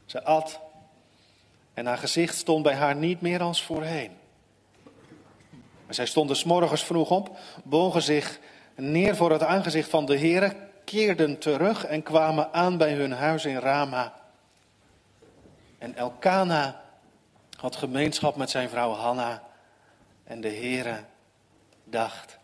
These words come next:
aan haar. Tot zover. Gemeente, wij danken de Heere voor zijn woord. Zalig zijn zij die het woord van de Heere horen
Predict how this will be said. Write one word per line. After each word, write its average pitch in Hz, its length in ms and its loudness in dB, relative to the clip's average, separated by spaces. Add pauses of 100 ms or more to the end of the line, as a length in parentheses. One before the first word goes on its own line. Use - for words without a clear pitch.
(540)
aan 113 220 -4
haar. 113 460 -4 (2750)
Tot 139 200 -2
zover. 123 560 2 (580)
Gemeente, 139 380 -4
wij 139 200 2
danken 156 340 2
de 143 60 -2
Heere 151 220 -2
voor 135 160 -8
zijn 131 220 -8
woord. 151 320 -4
Zalig 143 320 -4
zijn 135 160 -10
zij 139 180 -8
die 131 100 -12
het 120 80 -14
woord 143 220 -6
van 139 100 -12
de 127 60 -12
Heere 135 200 -6
horen 151 560 -6